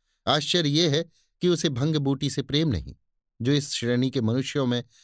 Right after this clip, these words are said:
एक असाधारण गुण है। मैंने उसे कभी पूजा पाठ करते या नदी में स्नान करने जाते नहीं देखा। बिल्कुल निरक्षर है, लेकिन फिर भी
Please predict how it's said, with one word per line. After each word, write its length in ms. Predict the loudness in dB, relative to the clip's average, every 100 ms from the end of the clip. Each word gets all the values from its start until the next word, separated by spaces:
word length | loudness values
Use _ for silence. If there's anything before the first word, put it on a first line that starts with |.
| _ _
एक 220 | -2 -2 -2
असाधारण 720 | -4 0 0 0 0 -2 -2
गुण 240 | -2 -2
है। 220 | -2 -6 -14 _ _ _ _ -4
मैंने 200 | 0 2
उसे 200 | 2 0
कभी 280 | 0 0 0
पूजा 280 | 0 0 0
पाठ 280 | 0 -2 -2
करते 440 | -4 -2 -4 -6 _ _ _ 0
या 120 | 2
नदी 260 | 2 0
में 160 | 0 0
स्नान 320 | 0 0 0
करने 320 | 0 -2 -2
जाते 320 | 0 -2 0 -2
नहीं 180 | -2
देखा। 340 | -2 -4 -6 -14 _ _ _ _ _ _ _ -4
बिल्कुल 440 | 0 0 2 -2 -2 -4
निरक्षर 480 | 0 0 0 -2 0
है, 180 | -2 -4 _ _ _ _ _ _ 0
लेकिन 340 | 0 2 -2
फिर 180 | 0 -2
भी 240 | 0 -4